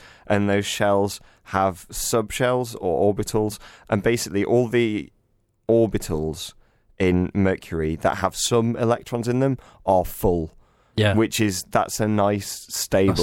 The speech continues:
Speaker 2: stable, yeah, yeah,
Speaker 1: situation
Speaker 2: yeah.
Speaker 1: to be
Speaker 2: I
Speaker 1: in.
Speaker 2: remember that part, at
Speaker 1: So what
Speaker 2: least.
Speaker 1: this means is that Mercury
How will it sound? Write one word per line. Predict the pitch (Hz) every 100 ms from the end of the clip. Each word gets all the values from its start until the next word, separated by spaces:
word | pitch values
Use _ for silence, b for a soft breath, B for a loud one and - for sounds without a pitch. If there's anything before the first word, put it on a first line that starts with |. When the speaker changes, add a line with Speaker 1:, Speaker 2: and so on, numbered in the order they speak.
| 90
Speaker 2:
stable, | 113
yeah, | 101
yeah, | 104
Speaker 1:
situation | 98 92 98 95
Speaker 2:
yeah. | 90
Speaker 1:
to | -
be | 92 87
Speaker 2:
I |
Speaker 1:
in. | 92
Speaker 2:
remember | 113 104
that | 98 -
part, | 90 85
at |
Speaker 1:
So | - 117
what | 123
Speaker 2:
least. | 123
Speaker 1:
this | 127 -
means | 113 113 101 -
is | 101
that | 90 98
Mercury | 107 110 - 107 107 104